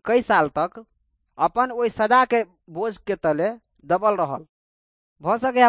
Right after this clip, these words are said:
पूरा जिंदगी के लेल। हाँ, हमरो एनाही लगै है। उ मनुष्य बड उदास देखऽ में लगै छल,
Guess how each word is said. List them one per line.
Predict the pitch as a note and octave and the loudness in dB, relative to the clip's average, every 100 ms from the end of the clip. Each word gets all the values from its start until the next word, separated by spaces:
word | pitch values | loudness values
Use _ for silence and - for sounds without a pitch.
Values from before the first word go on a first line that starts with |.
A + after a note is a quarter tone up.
| A#3 | 2
पूरा | B3+ B3 | 2 4
जिंदगी | G#3 A#3+ B3 A#3 | 4 -2 -4 0
के | F#3 | 0
लेल। | C3 C3 - _ _ _ _ - | 0 -6 -14 _ _ _ _ -2
हाँ, | G3 A#3+ | 2 4
हमरो | F#3 A#3 C4+ C#4 - _ | 2 0 -2 -2 -4 _
एनाही | F3+ G3+ G#3 A#3 | -6 -2 -2 0
लगै | G3+ D#3+ | -2 -2
है। | B2 A2+ _ _ _ _ _ _ _ _ | -6 -10 _ _ _ _ _ _ _ _
उ | A#3 | -8
मनुष्य | A#3+ B3+ C#4 - | -4 -4 -4 2
बड | C#4 C#4 | 2 2
उदास | B3 A#3 B3+ G#3+ _ F#3 | 2 4 4 2 _ -6
देखऽ | G#3 A3+ A#3+ | -2 0 0
में | A3 | 0
लगै | G#3 F#3+ | -2 -4
छल, | - C3+ | -6 -10